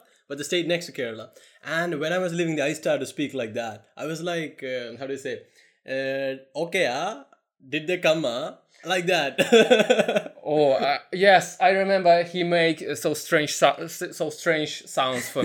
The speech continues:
Speaker 2: me because when I heard him, he ma-, he made sounds like
Speaker 1: What?
Speaker 2: <laughs> Yes,
Speaker 1: Really?
Speaker 2: he made this sound, and it, for me, it was like,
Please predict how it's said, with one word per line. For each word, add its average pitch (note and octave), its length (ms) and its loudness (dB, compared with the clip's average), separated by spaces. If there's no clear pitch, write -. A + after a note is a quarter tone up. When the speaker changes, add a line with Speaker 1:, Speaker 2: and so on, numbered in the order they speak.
Speaker 2:
me A#2 180 0
because B2+ 280 0
when C#3+ 180 0
I C3+ 120 4
heard D3+ 300 2
him, E3 220 -6
he E3 200 -2
ma-, E3 240 -6
he F#3+ 60 -2
made F3+ 320 -2
sounds E3+ 480 -8
like D3 140 -2
Speaker 1:
What? G3 520 4
Speaker 2:
<laughs> F3+ 100 6
Yes, D#3+ 160 6
Speaker 1:
Really? D#4 260 2
Speaker 2:
he F#4 120 6
made A3 200 10
this F#3+ 200 -4
sound, A#3 380 2
and F3+ 160 0
it, F3+ 120 -2
for F#3+ 220 -4
me, G3+ 140 0
it G#3+ 100 -4
was F#3 220 -4
like, E3+ 260 -8